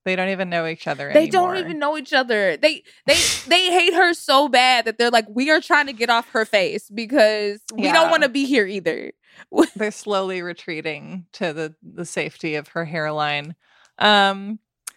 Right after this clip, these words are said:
Speaker 1: yeah, I mean, it's just, this is the, I, I was very interested when she got to the topic of money. I was like, "How is she gonna tell people to just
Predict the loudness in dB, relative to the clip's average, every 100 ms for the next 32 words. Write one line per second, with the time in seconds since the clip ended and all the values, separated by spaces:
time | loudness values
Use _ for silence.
0 | _ 4 6 6 4 -2 -4 -6 -8 -8
1 | -6 -8 -8 -18 -20 _ _ -20 -20 -20
2 | _ _ _ -4 -4 0 -2 -2 -6 -4
3 | -4 -6 -20 -20 _ 2 4 4 0 0
4 | 0 2 2 -2 -4 -8 -6 -6 -6 -8
5 | 0 2 2 -2 -10 0 2 2 -2 -8
6 | -8 -2 0 0 -4 -6 -4 -4 -4 -4
7 | 0 0 0 -6 -4 -4 -2 0 -2 -2
8 | -6 -4 -4 -4 -2 -2 -4